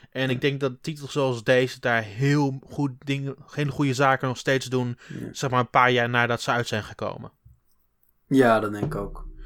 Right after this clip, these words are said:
Speaker 1: Ehm, er is natuurlijk toekomst voor de drie D S. Natuurlijk hebben we het erover gehad tijdens de laatste Nintendo Direct. Ehm, er komen ook heel wat meer titels uit, nog steeds in Japan. Third party natuurlijk.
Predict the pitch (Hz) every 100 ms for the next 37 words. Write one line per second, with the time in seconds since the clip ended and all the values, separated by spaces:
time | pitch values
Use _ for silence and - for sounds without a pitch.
0 | - - - - - 143 143 139 131 139
1 | 165 165 170 147 175 170 160 165 151 139
2 | 151 143 147 143 143 143 135 139 123 127
3 | 123 117 - 123 - - 127 123 - 127
4 | 117 120 120 - 123 113 143 151 143 143
5 | 143 143 - - - - - - - 123
6 | 120 117 113 117 - - 190 175 139 139
7 | - - - 139 151 135 139 139 - 143
8 | 143 135 185 139 131 165 156 147 131 -
9 | - 147 139 - - - 170 - - 190
10 | 156 196 185 180 - 190 233 -